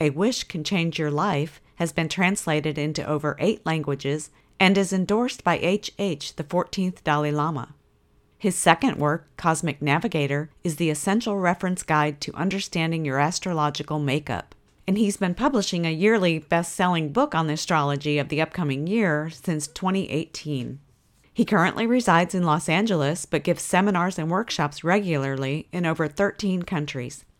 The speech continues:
He also has a podcast called The Cosmic Navigator Astrology Show, and you can learn more about Gal Sasson and his work on his website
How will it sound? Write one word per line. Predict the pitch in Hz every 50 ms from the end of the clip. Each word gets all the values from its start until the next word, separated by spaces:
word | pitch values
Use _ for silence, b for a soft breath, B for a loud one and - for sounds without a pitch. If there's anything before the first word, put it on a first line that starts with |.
| _ _ _ _ _ _ _ _ _
He | - 170 190 180 160
also | 160 208 226 - 175 156
has | 165 170 156 151 -
a |
podcast | 143 - 170 180 240 - - 160 135 135 - - -
called | - - 147 147 139
The | 147
Cosmic | 143 - 185 170 175 - 170 156 147 -
Navigator | 180 175 175 175 185 180 - 151 156 147 143 135
Astrology | 147 147 - - 151 151 202 240 226 - - 147
Show, | 139 - - 139 123 131 147 170 - b b b b b b b -
and | 202 196
you | 196
can | 196 - 190 180
learn | 190 220 262 311
more | 214 170 156
about | 156 151 156 151 143 147
Gal | 165 156 156 160
Sasson | 160 - 165 156 - 156 151 147 156
and | 151 147
his | 147 147 147 147
work | 185 196 175 151 156 151 - - _ -
on | 170 170
his | 170 196 170 147 -
website | 170 180 208 240 - - - 147 135 131